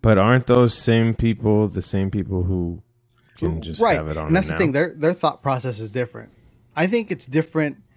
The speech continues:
Speaker 2: when, if everyone has, if, if a lot of people are carrying, let's say, a carrying concealed weapon, if you have enough nice guys carrying, I, this is a very controversial topic, yes. But I think most cats won't get bold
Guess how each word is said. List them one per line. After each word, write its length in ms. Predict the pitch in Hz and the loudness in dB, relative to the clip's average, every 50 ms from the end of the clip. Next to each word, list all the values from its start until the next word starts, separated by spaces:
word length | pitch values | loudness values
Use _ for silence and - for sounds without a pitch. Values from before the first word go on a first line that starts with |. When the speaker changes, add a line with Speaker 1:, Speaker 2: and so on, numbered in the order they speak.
| _ _ | _ _
Speaker 2:
when, 260 | - 147 143 147 147 - - | -4 -2 -2 -2 -2 -4 -6
if 280 | 165 147 135 - _ _ - | -6 -6 -6 -8 _ _ -4
everyone 380 | 175 180 190 240 247 233 196 160 | -2 -2 0 0 -2 0 0 0
has, 220 | 151 151 147 139 143 | 2 0 0 0 -4
if, 160 | 156 127 139 | -10 -10 -8
if 120 | 160 147 120 | -8 -6 -2
a 40 | |
lot 180 | 139 160 196 285 | 0 0 0 0
of 60 | 262 - | 0 -2
people 260 | 233 226 214 175 156 | -4 -6 -2 -2 -2
are 80 | 139 | -2
carrying, 520 | 135 - - 131 127 120 110 104 104 107 - _ _ _ _ _ _ _ | -4 -4 -6 -4 -4 -4 -6 -10 -14 -20 -20 _ _ _ _ _ _ _
let's 160 | - 139 127 - | -12 -10 -8 -6
say, 160 | 135 120 113 | -4 -4 -4
a 60 | 107 | -6
carrying 300 | - - 127 120 117 113 | -6 -4 -2 -2 -2 -4
concealed 300 | - 117 - - 123 110 | -6 -12 -12 -10 -8 -6
weapon, 240 | 113 117 113 - 113 | -6 -6 -8 -8 -12
if 140 | 120 117 - | -12 -8 -6
you 140 | 156 165 180 | -4 -2 0
have 120 | 202 180 | 0 0
enough 300 | 160 135 131 131 127 - _ _ - - - _ _ | 0 -2 -2 -4 -4 -6 _ _ -20 -20 -20 _ _
nice 320 | - 123 120 120 117 120 - | -8 -6 -4 -4 -4 -6 -6
guys 260 | - 127 113 110 104 | -6 -6 -6 -6 -6
carrying, 280 | - - 120 110 110 - | -10 -12 -14 -12 -12 -8
I, 120 | - 156 180 | -6 -6 -4
this 220 | 175 202 202 - | -2 -2 -2 0
is 60 | 185 | -2
a 40 | 170 | -2
very 200 | 135 143 135 127 | 0 0 0 0
controversial 580 | 120 - 120 113 107 - 117 110 107 - - _ | -2 -4 -6 -6 -6 -8 -14 -18 -18 -18 -20 _
topic, 300 | - - _ _ _ 151 - | -20 -20 _ _ _ -20 -16
yes. 260 | - - - - - _ _ _ - - _ _ | -16 -16 -16 -18 -20 _ _ _ -20 -20 _ _
But 100 | - 160 | -8 -4
I 120 | 165 185 196 | -2 -2 -2
think 320 | 196 - 202 196 180 _ _ _ - - _ _ | -2 -2 -4 -4 -4 _ _ _ -20 -20 _ _
most 320 | - 147 165 202 233 - - | 0 2 2 2 2 0 -2
cats 340 | - 185 185 185 180 - | 0 2 2 2 2 0
won't 220 | - 165 165 160 127 | 2 2 2 2 2
get 240 | 156 156 139 107 101 | 0 0 0 0 -2
bold 400 | 135 135 143 160 175 185 180 | 0 2 4 4 4 2 -2